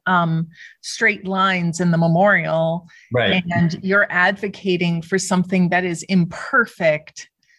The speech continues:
Speaker 1: probably because it's imperfect. That's part of its beauty, right?
Speaker 2: Yes, you're right. I mean, it was beautiful in its ugliness.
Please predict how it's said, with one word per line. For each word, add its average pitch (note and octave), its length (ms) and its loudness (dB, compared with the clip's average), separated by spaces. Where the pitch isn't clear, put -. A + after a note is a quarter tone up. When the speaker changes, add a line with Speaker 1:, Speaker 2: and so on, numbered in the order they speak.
Speaker 1:
probably C4+ 480 2
because B3+ 560 -2
it's G3+ 200 -4
imperfect. E3 600 -4
That's F#3 260 0
part G#3 240 0
of G3 140 0
its F3+ 180 -6
beauty, G3+ 480 -2
right? E3 380 -2
Speaker 2:
Yes, C#3 320 2
you're C3 120 4
right. B2+ 280 2
I A2+ 120 4
mean, A#2 480 2
it B2+ 180 2
was A2+ 280 2
beautiful C3 640 2
in G#2+ 180 4
its G#2 160 2
ugliness. G#2 680 2